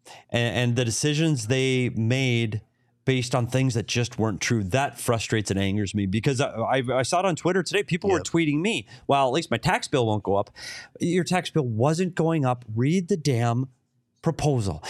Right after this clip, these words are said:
Speaker 1: And,
Speaker 2: Yeah.
Speaker 1: and I think this is what fell apart. The, the people that voted no, voted no because they thought things that weren't true. And
Speaker 2: Some
Speaker 1: they
Speaker 2: of
Speaker 1: thought
Speaker 2: them,
Speaker 1: they weren't
Speaker 2: anyway.
Speaker 1: true. Some,
Speaker 2: To, we
Speaker 1: sure,
Speaker 2: gotta be fair,
Speaker 1: sure, sure,
Speaker 2: yeah.
Speaker 1: yeah.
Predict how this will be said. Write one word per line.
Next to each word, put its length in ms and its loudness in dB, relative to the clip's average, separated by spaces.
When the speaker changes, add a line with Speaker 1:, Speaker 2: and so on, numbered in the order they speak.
Speaker 1:
And, 160 2
Speaker 2:
Yeah. 80 2
Speaker 1:
and 80 2
I 80 2
think 360 -2
this 400 2
is 140 0
what 180 0
fell 180 2
apart. 380 0
The, 220 2
the 120 2
people 380 2
that 100 2
voted 320 2
no, 240 2
voted 340 2
no 220 4
because 380 0
they 100 2
thought 300 0
things 260 0
that 160 -2
weren't 300 0
true. 440 0
And 120 2
Speaker 2:
Some 140 4
Speaker 1:
they 40 2
Speaker 2:
of 20 4
Speaker 1:
thought 120 4
Speaker 2:
them, 80 0
Speaker 1:
they 80 2
weren't 160 2
Speaker 2:
anyway. 160 -2
Speaker 1:
true. 260 0
Some, 200 0
Speaker 2:
To, 60 0
we 120 -2
Speaker 1:
sure, 160 0
Speaker 2:
gotta 120 2
be 100 0
fair, 180 0
Speaker 1:
sure, 100 0
sure, 140 -2
Speaker 2:
yeah. 60 0
Speaker 1:
yeah. 80 0